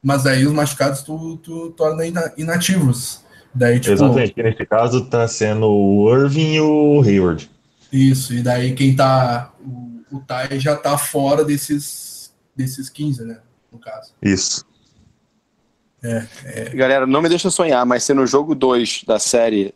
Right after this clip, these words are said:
Speaker 3: contra o Houston Rockets, o Hayward tiver vestido de uniforme,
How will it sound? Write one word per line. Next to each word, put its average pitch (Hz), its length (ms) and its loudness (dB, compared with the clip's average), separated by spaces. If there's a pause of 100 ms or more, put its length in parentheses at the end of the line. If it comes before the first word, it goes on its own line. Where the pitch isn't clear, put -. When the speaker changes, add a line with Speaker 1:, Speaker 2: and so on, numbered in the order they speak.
Speaker 3:
contra 113 400 0
o 110 400 2
Houston 120 300 0
Rockets, 107 540 -2 (480)
o 107 580 0
Hayward 131 320 0
tiver 123 220 -4
vestido 123 320 -14
de 113 100 -16
uniforme, 117 580 -8